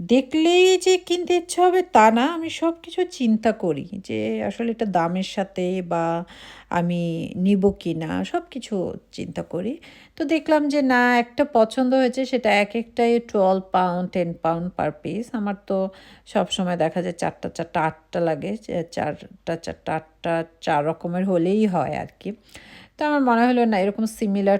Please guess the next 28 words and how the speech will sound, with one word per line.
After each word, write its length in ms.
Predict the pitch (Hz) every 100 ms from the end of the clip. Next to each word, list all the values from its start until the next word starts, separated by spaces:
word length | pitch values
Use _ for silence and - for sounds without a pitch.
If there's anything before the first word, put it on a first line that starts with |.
| -
তো 80 | 202
আমার 220 | 180 170
বাসায় 280 | 180 220 180
আছেই, 460 | 131 - - - -
শুধু 260 | - 170
কালারটা 800 | 170 151 156 156 - 165 156 143
একটু 300 | 87 - 165
চেঞ্জ, 400 | 156 - 147 196
সেজন্য 440 | - 202 190 175 165
আর 100 | 156
নিতে 280 | 190 190 143
ইচ্ছে 320 | - - 147
হচ্ছে 380 | - - - -
না। 160 | - - - - - - - -
তো 100 | 190 190 185 185 180 185 - _ -
একটু 340 | 202 - 262
উপরে 400 | 214 208 196 190
যাব, 300 | 185 170 175
উপরে 440 | 240 226 185 170
গিয়ে 200 | 170 170
দেখব 360 | 165 160 156 -
ওদের 380 | 170 165 160 147 160
নতুন 460 | 175 185 208 190
প্লেট, 580 | - - 196 185 175 - - 185
গ্লাস 480 | 175 151 151 151
এগুলো 300 | - 165 170
কেমন 420 | 170 165 156 160 151
এসছে। 520 | 143 - - 202